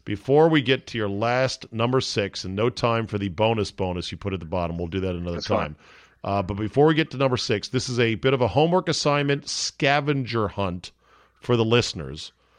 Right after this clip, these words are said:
Speaker 1: And I will promise, uh, a little tchotchke as appreciation for the first one who comes up with this.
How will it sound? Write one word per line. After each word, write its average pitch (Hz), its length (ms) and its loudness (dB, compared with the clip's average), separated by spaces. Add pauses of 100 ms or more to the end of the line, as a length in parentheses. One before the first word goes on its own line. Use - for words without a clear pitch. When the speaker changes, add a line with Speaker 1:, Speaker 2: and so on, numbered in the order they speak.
(460)
Speaker 1:
And 107 160 -4
I 120 180 4
will 120 1040 4 (180)
promise, 147 640 0
uh, 127 520 2 (140)
a 151 120 -2
little 196 240 -2
tchotchke - 640 -2
as 98 220 -4 (100)
appreciation 95 760 -6
for - 120 -12
the 87 80 -10
first 110 360 -4
one 101 180 -2
who 92 80 -6
comes 90 300 -8
up 90 200 -6
with 69 100 -12
this. - 280 -18